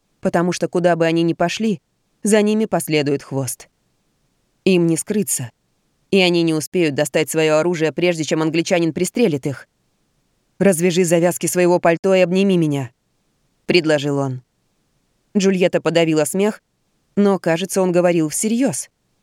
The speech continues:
«Ты шутишь?» сказала она.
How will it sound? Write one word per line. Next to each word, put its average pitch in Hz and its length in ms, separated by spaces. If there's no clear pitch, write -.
«Ты 254 180
шутишь?» 415 540
сказала 143 540
она. 143 320